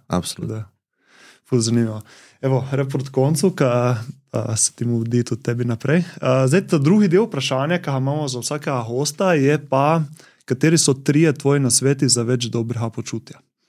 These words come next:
Speaker 1: Trije dobri nasveti. Hmm. Vse sem v bistvu danes že povedal, ampak če strnem, je absolutno pozornost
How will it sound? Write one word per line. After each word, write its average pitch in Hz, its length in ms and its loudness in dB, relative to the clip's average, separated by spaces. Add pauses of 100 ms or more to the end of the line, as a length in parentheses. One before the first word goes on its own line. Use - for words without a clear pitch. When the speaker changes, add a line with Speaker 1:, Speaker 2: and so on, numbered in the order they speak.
(1400)
Speaker 1:
Trije 110 360 0
dobri 95 480 0
nasveti. 80 1000 -4 (720)
Hmm. 76 420 -8 (800)
Vse 104 360 2
sem 117 200 0
v 107 120 0
bistvu 107 300 0
danes 92 340 2
že 90 100 2
povedal, 80 460 0
ampak 95 300 -2
če - 160 -4
strnem, 90 580 0
je 80 140 2
absolutno 80 840 0
pozornost 80 920 -2